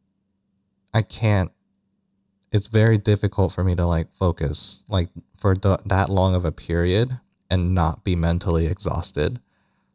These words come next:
Like, I remember back in the day, <laughs> and by back in the day, like, ten years ago, it's like, I can do, like, a gaming, like, marathon. Sometimes, like, twenty-four hours or more than twenty-four hours straight.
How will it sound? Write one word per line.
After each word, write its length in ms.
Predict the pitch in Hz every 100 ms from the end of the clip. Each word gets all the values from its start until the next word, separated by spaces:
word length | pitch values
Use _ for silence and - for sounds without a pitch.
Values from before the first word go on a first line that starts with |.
| -
Like, 140 | 98
I 140 | 104 120
remember 340 | 120 117 110
back 320 | 104 101 107
in 60 | 107
the 100 | 95
day, 520 | 92 98 90 87 92 -
<laughs> 120 | _ 101 -
and 100 | 104
by 140 | 87
back 300 | 95 104 101
in 40 |
the 80 | 98
day, 220 | 92 101
like, 200 | 98 87
ten 200 | - 196
years 300 | 175 156 156
ago, 280 | 135 - 80
it's 140 | 82 -
like, 200 | 95 90
I 60 | 139
can 180 | 147
do, 220 | 123 117 113
like, 180 | 98
a 80 | 87
gaming, 640 | 92 90 104 95 82 80 - _ _ -
like, 240 | 76 67
marathon. 800 | 90 87 104 85 98 67 73 87 - _ _ _ _ _ _ _ _ _ _ _ _ _ _ _ _ _ _ _
Sometimes, 640 | - - 156 - 90 87 98
like, 160 | 78
twenty-four 640 | - 117 107 - - 101 101
hours 460 | 95 95 95 98
or 160 | 90 90
more 240 | 95 120
than 140 | 139 101
twenty-four 500 | - 90 90 - 92
hours 300 | 87 85 85
straight. 420 | - 104 104 98